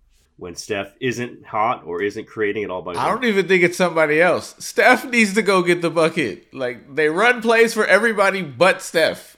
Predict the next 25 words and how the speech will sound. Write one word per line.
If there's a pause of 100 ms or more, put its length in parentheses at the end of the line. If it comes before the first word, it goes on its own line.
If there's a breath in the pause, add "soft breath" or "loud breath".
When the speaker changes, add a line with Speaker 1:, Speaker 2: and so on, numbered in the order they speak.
Speaker 2:
Last
night
it
was
confusing.
He
got
by
Zaire
Williams (520 soft breath)
every
time. (600 soft breath)
Every
single
time
he
just
said,
"I'm
taking
him." (560 soft breath)
But
they're
running,
like,